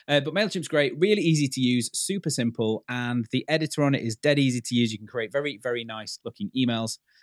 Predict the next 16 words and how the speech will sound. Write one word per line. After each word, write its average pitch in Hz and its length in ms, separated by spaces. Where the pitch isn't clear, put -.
um, 101 460
very, 113 240
very 104 220
easily. 95 420
So - 160
it's 95 160
a 113 60
great 127 280
tool 101 300
for - 140
doing 90 320
that. - 340
Uh, - 100
however, 147 380
my 165 340
preference 98 540